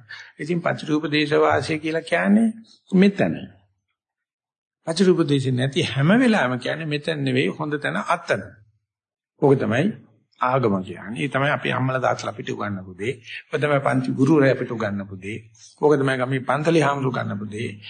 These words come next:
සාරිපුත්තු සාන්ති කියන්නේ මෙතන. පතිරූප දේශේ මෙතන. ඉතින් ඒක බලනකොට පුද්ගලිකරණයක්,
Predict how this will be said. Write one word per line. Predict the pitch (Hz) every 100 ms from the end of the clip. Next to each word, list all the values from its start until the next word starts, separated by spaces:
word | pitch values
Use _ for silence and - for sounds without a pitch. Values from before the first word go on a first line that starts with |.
| - -
සාරිපුත්තු | 151 143 139 165 185 175
සාන්ති | 139 143 117 117
කියන්නේ | 113 113 143
මෙතන. | 143 - - - _ _ _ _ _ _ _ _ _ _ _ _ -
පතිරූප | 117 110 135 135
දේශේ | 135 131 - 101
මෙතන. | 113 123 190 - - - - - _
ඉතින් | 151 139 151
ඒක | 139 151 151
බලනකොට | 170 151 131 117 127 185 175
පුද්ගලිකරණයක්, | - 165 151 139 135 131 120 117